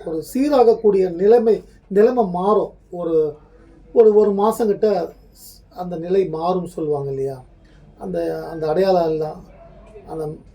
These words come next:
எல்லாம் மாறும். அதுபோல உங்க வாழ்க்கையில இடம் மாற்றம், இடம் மாற்றம், பதவி உயர்வு, சம்பள உயர்வு, வேலை வாய்ப்பு போன்ற நல்ல செய்திகள் வரப்போகிறது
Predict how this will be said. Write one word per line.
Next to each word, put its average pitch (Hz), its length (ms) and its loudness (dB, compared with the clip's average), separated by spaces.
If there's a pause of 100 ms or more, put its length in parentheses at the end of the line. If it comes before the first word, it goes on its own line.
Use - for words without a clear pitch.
எல்லாம் 190 300 2
மாறும். 160 460 -4
அதுபோல 202 840 4
உங்க 175 220 -8
வாழ்க்கையில 185 800 0 (680)
இடம் 247 320 2
மாற்றம், 226 600 2 (1000)
இடம் 214 300 2
மாற்றம், 196 600 -4
பதவி 196 460 2
உயர்வு, 180 420 -6 (580)
சம்பள 202 500 4
உயர்வு, 170 560 -6 (200)
வேலை 202 320 4
வாய்ப்பு 180 480 -4 (200)
போன்ற 175 520 -6 (840)
நல்ல 240 500 4
செய்திகள் 240 540 2
வரப்போகிறது 185 960 -2